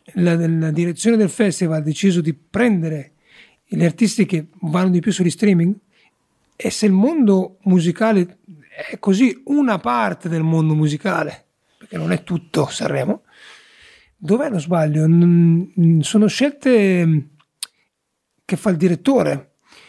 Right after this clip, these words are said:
e, e comunque il Festival di Sanremo non è lo spettro di tutta la musica italiana, non ci sarà mai la band alternativa che ascolto io che fa musica strumentale, quindi va relativizzato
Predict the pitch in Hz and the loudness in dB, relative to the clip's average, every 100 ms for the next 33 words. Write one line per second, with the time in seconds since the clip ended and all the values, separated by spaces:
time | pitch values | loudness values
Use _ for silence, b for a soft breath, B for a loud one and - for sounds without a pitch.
0 | b _ 98 101 101 92 92 92 101 - | b _ -6 0 2 2 2 0 -2 -6
1 | - - - 220 320 254 170 202 - 180 | -10 -10 -4 0 0 0 -4 -4 -4 -4
2 | 175 202 202 254 220 185 170 180 175 185 | -4 -2 0 2 2 2 -2 0 4 6
3 | 190 208 302 202 - - _ - 196 - | 6 6 4 0 -4 -10 _ -4 -2 -2
4 | - 208 185 170 - - 240 240 - 190 | -2 0 2 0 -4 0 0 0 -2 -2
5 | 185 180 165 165 - 175 175 170 160 160 | 0 0 -2 -2 -2 0 0 0 0 0
6 | 165 165 - 190 185 180 202 269 196 160 | 2 2 0 -2 -2 0 2 2 0 0
7 | 170 175 175 165 190 170 175 - 185 165 | 0 0 0 -2 -4 -2 -4 -2 -2 -2
8 | 180 - 214 160 - 185 190 190 170 - | -8 -8 -6 -4 -2 0 2 0 -2 -4
9 | 170 175 170 170 170 196 175 156 170 160 | 0 2 2 0 -4 -4 -4 -2 -2 -2
10 | 139 127 _ B B B B B B B | -4 -6 _ B B B B B B B
11 | B - 220 208 170 190 185 185 185 165 | B 0 2 2 0 -2 0 0 0 0
12 | 190 180 147 160 202 208 - 240 254 247 | -2 -2 -2 -2 0 -2 0 2 2 0